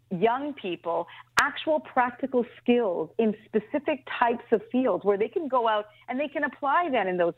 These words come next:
fields. And they can get those jobs that pay the big bucks 'cause they have those high skills that, you know, we're always talking about.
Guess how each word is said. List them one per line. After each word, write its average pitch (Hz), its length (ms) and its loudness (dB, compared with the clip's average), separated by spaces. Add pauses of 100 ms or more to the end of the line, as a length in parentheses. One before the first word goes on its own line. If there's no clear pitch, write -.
fields. - 320 -2 (200)
And 240 100 4
they 285 80 2
can 262 220 0
get 247 240 0
those 277 280 0
jobs 185 300 2
that 196 160 -6
pay 202 160 0
the 180 100 0
big 170 220 -2
bucks 180 260 0
'cause 202 120 -4
they 214 140 2
have 247 260 0
those 247 160 0 (240)
high 233 400 0 (100)
skills 240 420 2
that, 220 160 0
you 214 120 4
know, 196 80 4
we're 202 120 2
always 220 360 0
talking 247 320 -2
about. 170 220 0